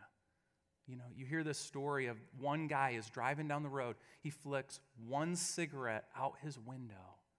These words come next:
and pretty soon, entire counties are burning with fire.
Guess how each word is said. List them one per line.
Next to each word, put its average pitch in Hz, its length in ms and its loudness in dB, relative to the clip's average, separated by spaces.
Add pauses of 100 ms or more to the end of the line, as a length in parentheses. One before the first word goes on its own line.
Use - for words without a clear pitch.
(440)
and 120 140 -12
pretty 170 300 -6
soon, 101 600 -8 (640)
entire 160 760 -4 (220)
counties 131 640 -6
are 110 220 -8 (240)
burning 117 640 -10 (520)
with 110 240 -10
fire. - 600 -12